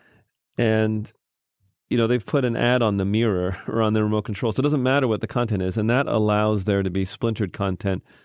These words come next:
but still a mass audience. And there's something kind of genius about that.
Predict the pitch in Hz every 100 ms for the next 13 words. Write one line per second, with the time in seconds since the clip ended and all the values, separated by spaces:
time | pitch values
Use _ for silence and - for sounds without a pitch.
0 | - 113 - 143 123 101 98 98 - 101
1 | 98 85 87 - - _ _ _ _ _
2 | - 110 - 165 190 147 147 123 95 -
3 | 120 101 90 - 90 90 90 87